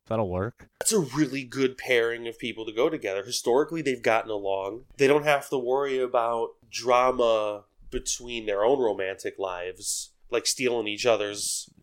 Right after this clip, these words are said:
Speaker 1: No, yeah,
Speaker 2: dude
Speaker 1: not
Speaker 2: or
Speaker 1: at all.
Speaker 2: woman. We'll, we'll see what happens with the living situation later,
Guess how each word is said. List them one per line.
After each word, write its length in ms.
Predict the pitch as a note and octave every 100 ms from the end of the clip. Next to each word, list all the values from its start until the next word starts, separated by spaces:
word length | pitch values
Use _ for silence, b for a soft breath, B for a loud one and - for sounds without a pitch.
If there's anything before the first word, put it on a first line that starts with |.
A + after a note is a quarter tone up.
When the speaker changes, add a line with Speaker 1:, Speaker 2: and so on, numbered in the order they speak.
| -
Speaker 1:
No, 280 | B2 A#2+ G2
yeah, 200 | G#2+ F2+
Speaker 2:
dude 260 | D3+ C#3 B2+
Speaker 1:
not 180 | -
Speaker 2:
or 20 | G#2
Speaker 1:
at 60 |
all. 160 | A#2+ G2
Speaker 2:
woman. 280 | G2+ G2+ A#2 _ _ -
We'll, 340 | B2+ C3+ C#3 B2+
we'll 140 | D3
see 180 | G#3+ G#3+
what 120 | E3
happens 320 | D3+ C#3 B2+ A#2+
with 100 | A2+
the 80 |
living 240 | A2 G#2+ G#2+
situation 600 | A2+ - G#2 G2+ G#2+ G2+
later, 400 | G2+ G2 G2